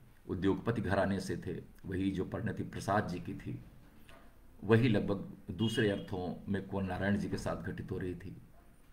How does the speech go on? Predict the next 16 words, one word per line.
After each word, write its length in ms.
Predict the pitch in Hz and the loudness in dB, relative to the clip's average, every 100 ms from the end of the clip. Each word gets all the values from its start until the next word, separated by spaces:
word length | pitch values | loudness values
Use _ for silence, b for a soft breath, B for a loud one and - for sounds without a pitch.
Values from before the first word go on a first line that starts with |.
| - - | -16 -4
कि 100 | 98 | 2
वे 140 | 98 | 4
एक 140 | 92 - | 2 0
ऐसे 240 | - 123 | 0 4
व्यापारिक 440 | 101 90 92 95 | 4 4 2 0
घराने 360 | 82 90 92 92 | -2 -2 -2 -2
से 180 | - 90 | -4 -4
थे 280 | - 90 - - - | -4 -8 -8 -14 -14
जहाँ 360 | 82 90 85 85 | -10 -6 -2 0
उनका 240 | 85 85 | 0 -2
व्यापार 440 | 85 87 - 90 95 | -2 -2 0 -2 -2
में 80 | |
मन 140 | 92 92 | -4 -4
नहीं 160 | 87 | -4
लगता 300 | 87 90 - | -6 -8 -10
था, 200 | - 104 | -12 -14